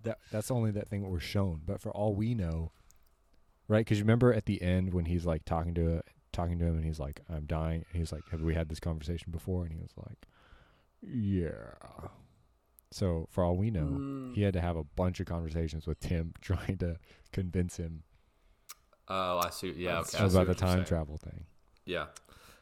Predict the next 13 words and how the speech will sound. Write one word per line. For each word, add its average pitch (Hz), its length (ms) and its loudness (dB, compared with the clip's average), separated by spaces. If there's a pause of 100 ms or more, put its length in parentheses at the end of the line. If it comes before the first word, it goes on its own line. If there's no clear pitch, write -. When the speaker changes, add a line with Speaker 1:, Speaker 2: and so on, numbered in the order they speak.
Speaker 3:
I 90 120 -2
gotcha. 80 340 -6 (720)
Uh, 92 440 4 (1160)
yeah, 101 280 6
I 90 100 6
mean, 92 120 -4
that 98 140 0
conversation 92 480 -4
was 82 100 -8
fun. 90 220 0
It's - 140 -10
like, - 240 -8
"Okay, 107 380 -4